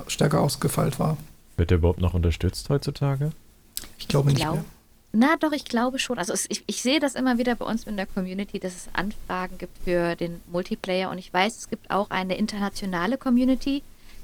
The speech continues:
Speaker 3: die den Multiplayer am Leben erhält. Also dass dann, dann wirklich dann auch, ähm, Gruppen formiert werden, dass man, ähm, noch Trophäen auf, äh, für Brotherhood oder sowas, äh, kriegen kann.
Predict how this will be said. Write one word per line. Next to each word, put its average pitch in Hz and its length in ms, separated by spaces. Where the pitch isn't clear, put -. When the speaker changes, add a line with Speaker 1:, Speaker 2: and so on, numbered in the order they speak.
Speaker 3:
die 240 80
den 240 180
Multiplayer 226 640
am 190 140
Leben 196 280
erhält. 156 440
Also - 160
dass 170 180
dann, 170 140
dann 170 180
wirklich 185 240
dann - 160
auch, 175 300
ähm, 175 840
Gruppen 220 360
formiert 214 640
werden, 190 400
dass 175 260
man, 185 540
ähm, 165 480
noch 160 220
Trophäen 208 720
auf, 196 360
äh, 190 100
für 220 220
Brotherhood 202 560
oder 185 140
sowas, 185 440
äh, 175 460
kriegen 196 400
kann. 208 420